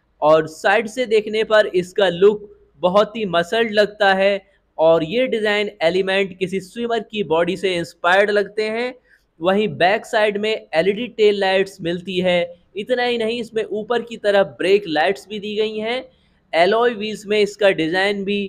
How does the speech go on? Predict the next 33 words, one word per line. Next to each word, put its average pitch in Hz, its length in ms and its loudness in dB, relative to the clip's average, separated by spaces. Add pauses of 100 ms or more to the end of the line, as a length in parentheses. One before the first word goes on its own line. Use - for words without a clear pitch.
(360)
बहुत 208 340 2
ही 214 140 -6
शानदार 185 560 0
है। 214 380 -2
और 175 200 2
साइज 214 420 -2
के 233 160 -2
मामले 208 400 0
में 240 240 -2
न्यू 214 420 -6
स्कॉर्पियो 196 840 2 (260)
बहुत 208 360 0
ही 214 140 -10 (120)
स्पेशियस 220 800 0
है, 208 380 -2 (120)
यानी 202 280 0
कंफर्ट 233 580 0
की 226 220 -8
कमी 196 320 2
आपको 185 380 0
यहाँ 170 220 0
पर 170 280 0
बिल्कुल 180 360 -2
भी 175 140 -6
फील 160 340 -4
नहीं 175 240 -2
होने 196 240 -2
वाली 208 280 -2
है। 226 240 -4 (420)
दिखने 202 400 2
में 240 140 2
भी 240 140 -2
काफ़ी 208 580 -2